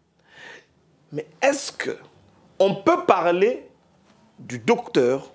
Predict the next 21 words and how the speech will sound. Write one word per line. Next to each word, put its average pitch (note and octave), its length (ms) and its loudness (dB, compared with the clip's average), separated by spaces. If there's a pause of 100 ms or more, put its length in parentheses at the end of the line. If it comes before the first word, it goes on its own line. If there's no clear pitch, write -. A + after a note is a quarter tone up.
(180)
ou C3 60 -6
de B2+ 100 -4
monsieur B2 300 -4
Mukwege C3+ 560 2 (500)
comme E3 260 2
prix D#3+ 180 2
Nobel ? G#3+ 460 4 (580)
Encore F4 800 2 (280)
oui, G3 180 0 (680)
parce - 220 -8
qu'il E4+ 220 0
est E4+ 200 2 (240)
prix C4+ 180 0
Nobel. D3+ 380 0 (600)
Mais A3+ 140 0
peut-on D#4 640 2
discuter G#3 880 -2 (220)
sur D#3+ 680 -4 (1500)
ses - 240 2
mérites ? A#3 600 2 (220)
Oui, B4+ 420 4